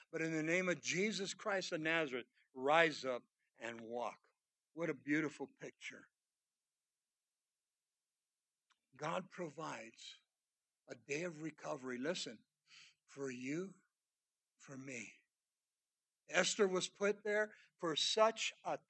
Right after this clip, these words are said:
time as this. Same with you.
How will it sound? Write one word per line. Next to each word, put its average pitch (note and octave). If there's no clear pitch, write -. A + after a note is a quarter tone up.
time F#3
as C#3
this. C3+
Same D#3
with C#3
you. B2+